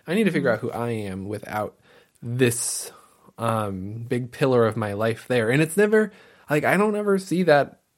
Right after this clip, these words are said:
Speaker 1: A lot of people can take it as a, like, abandoning type of, uh, feeling, but I don't think it ever really needs to be. It's just, like,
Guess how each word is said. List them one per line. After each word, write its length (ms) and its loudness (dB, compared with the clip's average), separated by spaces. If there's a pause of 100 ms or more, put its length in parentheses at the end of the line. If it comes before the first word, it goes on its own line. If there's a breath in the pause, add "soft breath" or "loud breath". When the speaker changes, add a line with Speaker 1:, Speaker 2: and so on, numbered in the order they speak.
(140)
Speaker 1:
A 60 -8
lot 120 4
of 60 4
people 160 6
can 300 -8
take 340 -4
it 140 0
as 380 0
a, 120 4
like, 400 -2 (420 soft breath)
abandoning 840 -2
type 320 -2
of, 220 4
uh, 260 0 (200)
feeling, 540 -2
but 260 -8 (480 soft breath)
I 60 -6
don't 200 -4
think 160 -4
it 80 0
ever 240 0
really 300 2
needs 520 -4
to 140 0
be. 280 -6
It's 180 -8
just, 320 -10
like, 360 -6